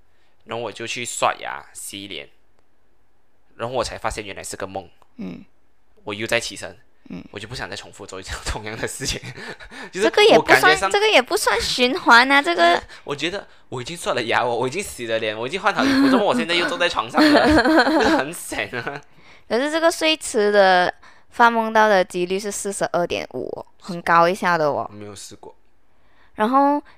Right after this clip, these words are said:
Speaker 2: 第六名，第六名吧，十九吧，诶，第七哦，
Speaker 1: 嗯？
Speaker 2: 这是第七哦。
Speaker 1: 刚才不是第七了？
Speaker 2: 十九、八、七，就是倒数第四。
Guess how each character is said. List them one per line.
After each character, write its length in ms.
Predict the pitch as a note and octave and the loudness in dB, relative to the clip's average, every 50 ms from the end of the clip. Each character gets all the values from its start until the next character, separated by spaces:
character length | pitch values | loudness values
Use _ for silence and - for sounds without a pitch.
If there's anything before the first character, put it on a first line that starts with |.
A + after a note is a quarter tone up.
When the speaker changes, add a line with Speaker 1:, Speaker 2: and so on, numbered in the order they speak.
| - _ | -14 _
Speaker 2:
第 360 | - C#4 C4+ C4+ C4+ C4+ C4 | -4 -2 0 0 2 0 0
六 480 | B3 B3+ C4+ C4 B3+ A3+ G3+ E3 B2+ F#2 | 0 0 2 4 4 4 4 4 2 0
名， 400 | F2 B2+ D3 A#2+ E2+ F#2+ - - - - - - | -4 -10 -12 -12 -14 -16 -18 -20 -20 -20 -16 -12
第 100 | A3 G#3+ | -10 -8
六 180 | G#3 G#3 G3+ | -6 -4 -6
名 220 | F#3+ F3 E3 E3 - | -6 -6 -10 -10 -8
吧， 200 | - - - - - - - - - - | -8 -8 -8 -10 -18 -20 -20 -20 -20 -16
十 280 | - - - F3+ F3+ - - | -14 -10 -8 -8 -8 -10 -10
九 260 | - - C3 G2 C#2 - - - - - - | -10 -8 -8 -8 -8 -8 -12 -18 -20 -10 -6
吧， 240 | - F3+ - - - _ _ - | -6 -6 -6 -6 -14 _ _ -8
诶， 180 | - F#3+ G#3 - | -8 -8 -8 -8
第 100 | - G3+ | -10 -8
七 320 | - - - - G3 - C3+ | -4 -4 -4 -4 -2 -2 -2
哦， 120 | D#3+ E3+ - - - - - _ _ - | -2 -4 -6 -12 -20 -20 -20 _ _ -18
Speaker 1:
嗯？ 160 | - B2+ C3 | -16 -16 -8
Speaker 2:
这 100 | - A3+ | -4 -4
是 140 | A3 A3 G3+ | -4 -4 -4
第 140 | G3+ G3 G3 | -4 -4 -4
七 280 | - - - F#3+ F3 | -4 -4 -2 0 2
哦。 220 | E3 F#3 A3+ - - - - - - - - - - - | 2 2 0 -2 -8 -18 -20 -20 -20 -20 -20 -20 -20 -16
Speaker 1:
刚 100 | - A2 | -12 -10
才 60 | A2 G#2+ | -10 -10
不 100 | G#2+ A#2 | -10 -12
是 60 | A#2 | -16
第 100 | G#2+ A2 | -14 -12
七 180 | - - A#2+ | -10 -10 -8
了？ 120 | G#2 F#2+ F#2+ - - - - - - - - - - - | -10 -10 -12 -16 -18 -20 -20 -20 -20 -20 -20 -20 -16 -10
Speaker 2:
十 200 | - - G3+ G3+ | -6 -4 -4 -4
九、 260 | G3+ - - F3 D3 | -4 -4 -4 -4 -4
八、 220 | C#3 - F#3 E3+ - | -2 -2 -2 -2 -2
七， 200 | - - F#3+ F3 | -4 -8 -10 -8
就 160 | - A#3+ B3+ | -4 -4 -2
是 140 | C#4 C4 B3 | -2 -2 -4
倒 320 | - - G#3 F3+ F3 F3 | 0 2 4 4 6 4
数 240 | F3 - - E3+ D#3 | 4 2 -2 -4 -4
第 220 | - - F3 F3+ | -4 -6 -6 -6
四。 420 | - - - - F3 E3 D#3+ - | -6 -6 -8 -6 -6 -4 -4 -6